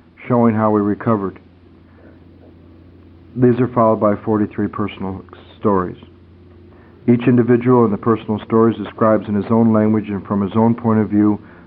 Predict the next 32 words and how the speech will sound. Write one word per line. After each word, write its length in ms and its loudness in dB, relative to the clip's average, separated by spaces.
the 100 -2
way 220 2
he 80 -4
established 640 -2
his 180 -12
relationship 760 -6
with 160 -8
God. 260 -8
Bottom 240 2
of 80 2
the 120 -2
page, 400 2
our 120 0
hope 200 2
is 140 2
that 140 2
many 240 2
alcoholic 600 0
men 140 0
and 120 0
women 260 2
desperately 520 0
in 120 0
need 380 0
will 140 -2
see 140 4
these 180 2
pa-, 140 -6
will 180 2
see 120 4
these 280 2
pages, 420 -4